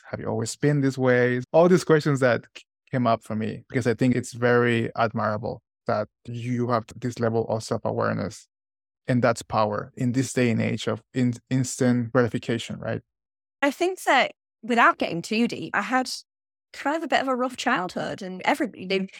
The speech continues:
Speaker 2: it's one of those just ages old a time, isn't it? So many people do. And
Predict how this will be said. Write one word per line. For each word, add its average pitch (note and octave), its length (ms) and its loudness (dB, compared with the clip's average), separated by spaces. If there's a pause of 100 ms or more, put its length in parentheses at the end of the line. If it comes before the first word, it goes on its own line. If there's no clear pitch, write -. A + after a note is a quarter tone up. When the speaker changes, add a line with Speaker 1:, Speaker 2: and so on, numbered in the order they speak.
Speaker 2:
it's B3+ 200 -2
one D#4+ 100 8
of B3+ 60 4
those F#3+ 280 0
just - 440 -16
ages G#3+ 280 0
old F#3+ 160 -2
a F3+ 40 -12
time, A#3+ 360 0
isn't G3 180 -2
it? D#3+ 180 0
So B3+ 160 2
many A#3 160 4
people F#3+ 320 -8
do. G#3 400 2 (460)
And F#3 580 2